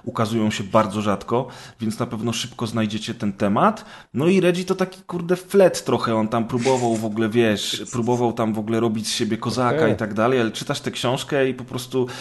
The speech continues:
Speaker 1: uprzywilejowany koleżka, y, który od
Speaker 2: Czyli,
Speaker 1: początku
Speaker 2: że taka
Speaker 1: był
Speaker 2: pizda w książce, nie? Znaczy
Speaker 1: To
Speaker 2: nie, kozak w książce,
Speaker 1: Tak,
Speaker 2: a
Speaker 1: tak. I wiesz, a, a czytasz i wychodzi z tego obraz takiego troszeczkę bufona, który od samego początku miał bardzo dobre prace,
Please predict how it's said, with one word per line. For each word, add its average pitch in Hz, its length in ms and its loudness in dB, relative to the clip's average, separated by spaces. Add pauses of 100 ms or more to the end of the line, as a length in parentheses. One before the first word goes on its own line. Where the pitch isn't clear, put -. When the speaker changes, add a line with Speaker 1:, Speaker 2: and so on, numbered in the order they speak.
(420)
Speaker 1:
uprzywilejowany 131 720 0
koleżka, 131 720 2 (160)
y, 110 40 -2
który 120 320 2
od 117 100 0
Speaker 2:
Czyli, - 80 -14
Speaker 1:
początku 135 280 2
Speaker 2:
że 151 60 6
taka 170 540 6
Speaker 1:
był - 180 -14 (200)
Speaker 2:
pizda 143 360 6
w - 60 -12
książce, 101 500 0
nie? 156 240 0 (420)
Znaczy 117 140 0
Speaker 1:
To 151 60 8
Speaker 2:
nie, 113 140 8
kozak 127 360 6
w - 40 -20
książce, 165 480 2
Speaker 1:
Tak, 156 280 6 (160)
Speaker 2:
a 135 40 -8
Speaker 1:
tak. 110 380 2
I 123 40 -6
wiesz, 120 320 4
a, 127 160 2
a 135 140 0
czytasz 147 380 0
i 139 40 -6
wychodzi 131 320 -4
z - 40 -10
tego 127 240 -2
obraz 131 240 -2
takiego 127 320 -4
troszeczkę 127 400 -6
bufona, 131 560 0
który 127 360 0 (260)
od 120 140 -2
samego 127 300 0
początku 127 480 -2
miał 123 160 2
bardzo 120 340 0
dobre 120 260 2
prace, 123 500 2